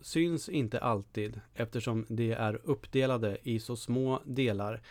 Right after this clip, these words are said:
men ämnena finns ändå där. Tänk dig att du rör ner sockerbit i en kopp te. Sockerbiten syns inte, men det smakar sött.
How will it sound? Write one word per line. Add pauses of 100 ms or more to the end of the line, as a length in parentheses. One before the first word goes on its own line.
(360)
men
ämnena
finns
ändå
där. (720)
Tänk
dig
att
du
rör
ner (840)
sockerbit
i
en
kopp
te. (420)
Sockerbiten
syns
inte,
men
det
smakar
sött.